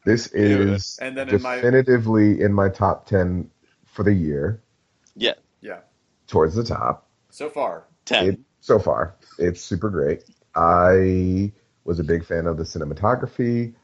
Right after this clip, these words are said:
Speaker 3: Yeah.
Speaker 1: the music.
Speaker 3: The action's great,
Speaker 1: And
Speaker 3: too. All the practical effects really,
Speaker 1: the
Speaker 3: really work
Speaker 1: motherfucker
Speaker 3: this.
Speaker 1: who was shredding that guitar
Speaker 3: That was the
Speaker 1: the
Speaker 3: best.
Speaker 1: whole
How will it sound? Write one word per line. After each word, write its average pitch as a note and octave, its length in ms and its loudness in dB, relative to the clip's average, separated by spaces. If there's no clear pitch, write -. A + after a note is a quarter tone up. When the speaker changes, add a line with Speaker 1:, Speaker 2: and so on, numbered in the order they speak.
Speaker 3:
Yeah. C#3 160 -14
Speaker 1:
the D2+ 280 -6
music. A#2 580 2
Speaker 3:
The C#3+ 120 -6
action's G3 380 -6
great, - 220 -4
Speaker 1:
And F#2+ 80 4
Speaker 3:
too. G2 80 -12
All C3 120 -6
the D#3+ 60 -10
practical D3+ 360 -6
effects A#2+ 280 -10
really, G#2 520 -14
Speaker 1:
the A#2 100 4
Speaker 3:
really F#2+ 140 4
work G#2+ 300 4
Speaker 1:
motherfucker C3 720 0
Speaker 3:
this. - 60 -4
Speaker 1:
who A#2+ 160 2
was F#2+ 300 4
shredding A#2 760 0
that A#2 280 0
guitar F#2 640 2
Speaker 3:
That C#2+ 220 0
was B2+ 120 -10
the A#2 60 -16
Speaker 1:
the A2 100 -4
Speaker 3:
best. G#2+ 240 4
Speaker 1:
whole A2+ 220 4